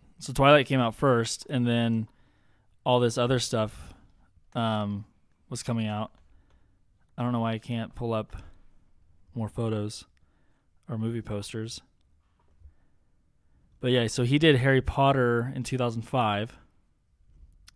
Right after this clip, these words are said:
and then he did Twilight in two thousand eight. And I didn't see,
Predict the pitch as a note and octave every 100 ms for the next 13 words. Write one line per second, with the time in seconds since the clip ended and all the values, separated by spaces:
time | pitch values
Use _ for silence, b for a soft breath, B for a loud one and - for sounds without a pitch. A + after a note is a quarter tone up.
0 | _ _ _ _ _ _ _ - A#2+ A#2+
1 | B2 A#2+ A2+ - B2+ A#2+ A2+ G#2+ G#2 A#2
2 | A2 G2+ G#2 - G2+ F#2 - - _ _
3 | _ _ _ _ _ _ _ - B2 A2+
4 | A#2+ A#2 - B2+ A2+ A2 G#2+